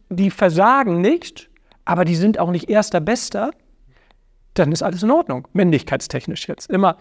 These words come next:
ne, die werden von allen als ganzer Mann betrachtet. So, wenn die aber an irgendeiner Stelle versagen, also richtig versagen, und das muss nur eine Sache sein, die können weiter erfolgreich im Beruf und so weiter,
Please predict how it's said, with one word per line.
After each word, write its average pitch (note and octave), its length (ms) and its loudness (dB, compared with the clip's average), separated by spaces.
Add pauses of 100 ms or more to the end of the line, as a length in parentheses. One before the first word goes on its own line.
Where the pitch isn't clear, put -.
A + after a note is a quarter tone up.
(140)
ne, F#3 180 -2
die F3+ 200 -4
werden G#3 220 4
von F#3+ 180 -2
allen B3+ 340 2
als G3 420 -2 (140)
ganzer E3+ 340 0
Mann D3 260 -2
betrachtet. - 640 -12 (580)
So, E3+ 320 0 (460)
wenn G3+ 200 2
die A#3 160 4
aber F3+ 140 0
an F#3 140 0
irgendeiner D4 580 0
Stelle A#3 340 -2
versagen, F#3 640 -4 (300)
also C#3+ 200 -6
richtig B3 260 0
versagen, F#3+ 580 -4 (460)
und D#3+ 100 -2
das E3 100 -6
muss G#3 220 0
nur E3+ 320 -4
eine B3+ 400 2
Sache C3+ 240 -6
sein, B2+ 240 -8
die C3+ 80 -8
können G#3 220 2
weiter A3+ 240 2
erfolgreich G3+ 500 -2
im F#3 80 0
Beruf G3+ 220 -4
und F#3 60 -4
so F3+ 80 -2
weiter, E3 120 -2